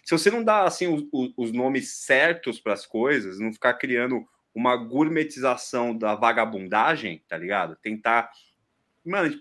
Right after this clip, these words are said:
é isso que você falou, é importantíssimo, assim, não, é, é, é, é o lance de, de sair da academia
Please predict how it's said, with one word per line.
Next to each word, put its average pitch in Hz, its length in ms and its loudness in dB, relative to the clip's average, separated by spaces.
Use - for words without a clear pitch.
é 139 120 2
isso 160 100 -4
que - 60 -20
você 180 100 -4
falou, 165 300 -2
é 175 40 -2
importantíssimo, 170 800 -8
assim, 143 320 -10
não, 156 100 -8
é, 123 720 -2
é, 110 380 -2
é, 107 440 -4
é 117 40 -6
o 117 60 -4
lance 135 300 -6
de, 147 320 -8
de 107 160 -14
sair 117 300 -2
da 147 80 0
academia 175 580 -4